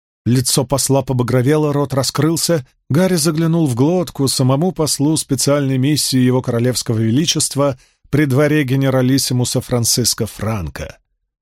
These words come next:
Руки Хора слабо трепыхались в попытке схватить за плечи и оттолкнуть от себя противника. Потом Гарри услышал окрик Барбары. «Берегись!» От ошеломительного удара в шею Гарри ослабил хватку.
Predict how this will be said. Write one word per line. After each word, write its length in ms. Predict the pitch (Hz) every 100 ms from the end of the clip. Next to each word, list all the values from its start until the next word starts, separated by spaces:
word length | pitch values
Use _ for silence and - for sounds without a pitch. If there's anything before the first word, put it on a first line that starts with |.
| _
Руки 300 | 117 123 -
Хора 360 | 113 - 143 135
слабо 360 | - 131 131 123
трепыхались 720 | 117 120 113 151 139 131 - _ _
в 100 | -
попытке 400 | 147 147 - 131
схватить 460 | - 139 143 165
за 160 | 123 139
плечи 460 | 143 165 - 143 - _ _
и 40 | 160
оттолкнуть 680 | 165 - 165 147 147 139 -
от 120 | 95
себя 240 | - 110
противника. 680 | 104 117 - 80 78 82 67 _ _ _ _ _ _ _ _
Потом 300 | 147 143 170
Гарри 220 | 151 156
услышал 520 | 143 - 143 135 135
окрик 280 | 127 120 117
Барбары. 540 | 107 107 82 85 69 - _ _ _ _ _ -
«Берегись!» 640 | 160 269 269 277 165 - _ _ _ _ _ _ _ _ _ _ _
От 180 | - 127
ошеломительного 720 | 139 - 139 160 156 139 131
удара 320 | 127 131 135
в 80 | 123
шею 300 | - 165 147
Гарри 220 | 123 147
ослабил 440 | 139 131 143 120 87
хватку. 560 | - 90 76 - -